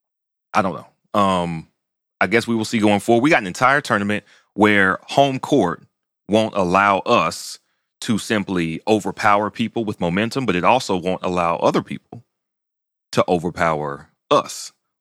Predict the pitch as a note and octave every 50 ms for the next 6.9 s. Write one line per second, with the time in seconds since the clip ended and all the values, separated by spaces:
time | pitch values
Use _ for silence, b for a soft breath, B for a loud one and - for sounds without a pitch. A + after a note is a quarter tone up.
0 | _ _ - A2+ G2 E2 A2+ C3 C#3 B2 G2 F2 F2 F2 E2+ - E2+ E2+ E2 E2
1 | F#2+ B2 C3 B2+ A2 F2 D2+ C#2 - - D2 G#1+ - - - - A2 F#2 F#2 F#2
2 | b b b b b b b b _ _ - G#3 - G4+ D#4+ C4+ - D3 - -
3 | A2+ A#2+ - - F#2 D2+ - E2+ D#2 D#2+ F2 F2+ F2 E2+ E2+ D#2+ - - - D#3+
4 | F2 E2 F#2 F#2+ F2 F2 F#2 G2 G2 - B3 - - - - G#2+ E2+ - A#2 C3+
5 | C3 F#2+ F2 F2 F#2+ G2 F2+ F#2 E2+ F2 D#2 - F#2+ G2 F2+ - - F#2 F2 E2+
6 | - - G#2 F#2+ - - G2 F2+ E2 D#2 D2 D#2 E2+ F#2 E2+ C#2+ -